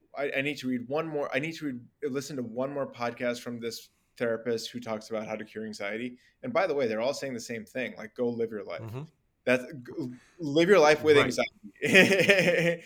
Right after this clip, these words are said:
Speaker 1: <laughs> and, and maybe get medication. Like, that's, th-, those are the things. And then, so I, that point, point,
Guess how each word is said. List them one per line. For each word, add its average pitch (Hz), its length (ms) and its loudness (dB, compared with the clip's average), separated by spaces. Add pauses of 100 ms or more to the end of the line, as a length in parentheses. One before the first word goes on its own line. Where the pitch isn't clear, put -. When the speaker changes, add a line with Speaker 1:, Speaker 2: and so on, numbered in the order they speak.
(160)
Speaker 1:
<laughs> - 220 -4
and, 147 260 6 (100)
and 143 140 2
maybe 143 240 4
get 139 240 4
medication. 120 560 0
Like, 110 140 -6
that's, 113 260 2 (140)
th-, 123 160 -8
those 113 200 -2
are 113 140 -14
the - 80 -20
things. 175 440 -4 (460)
And 131 140 0
then, 127 360 0 (640)
so 151 200 2
I, 143 400 2
that 143 360 0
point, 170 240 -6
point, 147 220 0